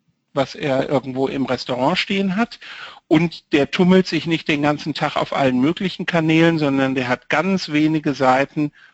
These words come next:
wo er reinguckt und wo er schnelle Hilfe erwartet.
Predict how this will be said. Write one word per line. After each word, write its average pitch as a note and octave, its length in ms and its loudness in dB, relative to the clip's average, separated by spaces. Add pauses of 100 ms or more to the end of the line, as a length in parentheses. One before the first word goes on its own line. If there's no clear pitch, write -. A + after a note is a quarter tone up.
wo C3+ 160 4
er C#3 180 0
reinguckt E3 680 -2
und C3+ 220 -4
wo C3+ 180 -2
er D3 160 -2
schnelle C#3 580 0
Hilfe C#3 360 2
erwartet. A2 760 -8